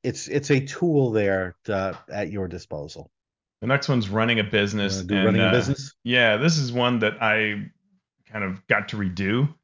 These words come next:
Speaker 2: somewhat for the Acquisitions Incorporated,
Speaker 1: Mm-hmm.
Speaker 2: uh, where we, we have a running a franchise activity,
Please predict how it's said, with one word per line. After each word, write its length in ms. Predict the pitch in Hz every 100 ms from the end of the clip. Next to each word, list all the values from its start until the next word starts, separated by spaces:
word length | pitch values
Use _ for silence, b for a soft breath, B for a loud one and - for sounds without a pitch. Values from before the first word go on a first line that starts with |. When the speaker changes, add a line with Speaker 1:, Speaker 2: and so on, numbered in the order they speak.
| -
Speaker 2:
somewhat 460 | 151 127 127 127 -
for 340 | 123 120 120 123
the 160 | 120
Acquisitions 540 | 113 117 117 110 120 117
Incorporated, 800 | 113 - 117 98 110 110 113 - _ _ _ -
Speaker 1:
Mm-hmm. 40 |
Speaker 2:
uh, 140 | 98 92
where 100 | 95
we, 280 | 98 95 -
we 180 | 101 101
have 180 | 92
a 100 | 92
running 380 | 92 92 95 95
a 40 | 95
franchise 640 | - 98 95 98 90 90
activity, 600 | 92 92 92 95 95 90